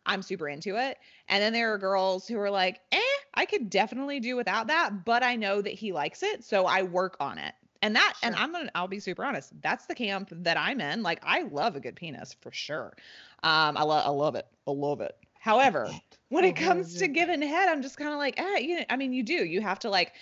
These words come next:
Speaker 1: make sure they stay on
Speaker 2: Mm.
Speaker 1: top of manscaping, and you have to make sure, you know, you gotta deal with the hair and the balls and all the things. And it's like, "Eh, like, I could do without that in my life," but it's something that I know that they love. And so I have worked on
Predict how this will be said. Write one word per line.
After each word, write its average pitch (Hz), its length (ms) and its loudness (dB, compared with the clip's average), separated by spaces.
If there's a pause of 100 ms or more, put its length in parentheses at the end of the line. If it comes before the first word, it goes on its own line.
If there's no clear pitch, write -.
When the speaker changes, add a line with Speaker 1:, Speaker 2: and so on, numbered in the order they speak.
(240)
Speaker 1:
make 170 200 -2
sure 220 160 -2
they 240 140 0
stay 240 200 -2
on 269 140 0
Speaker 2:
Mm. - 20 -4
Speaker 1:
top 277 200 -4
of 285 80 -8
manscaping, 180 800 -4
and 147 100 -10
you 170 80 -4
have 185 120 -4
to 160 80 -10
make 156 220 -4
sure, 240 400 0
you 233 120 0
know, 202 100 4
you 202 80 2
gotta 190 160 2
deal 185 240 0
with 220 180 -2
the 226 120 -2
hair 262 380 -2
and 277 100 0
the 277 40 -2
balls 262 400 -2
and 254 60 0
all 269 120 0
the 294 80 0
things. 330 280 0
And 185 100 -2
it's 202 140 -6
like, 254 220 2
"Eh, - 40 -6 (300)
like, 453 260 2 (160)
I 381 200 4
could 403 200 -2
do 208 200 -6
without 220 440 -6
that 214 200 0
in 214 120 -4
my 196 140 -4
life," 151 440 -2 (440)
but 294 160 6
it's 339 160 0
something 262 340 0
that 226 100 0
I 208 100 4
know 175 240 2
that 175 140 -2
they 185 120 2
love. 220 320 2
And 147 120 -10
so 151 100 0
I 156 220 2
have 196 160 -8
worked 170 540 0
on 156 480 -4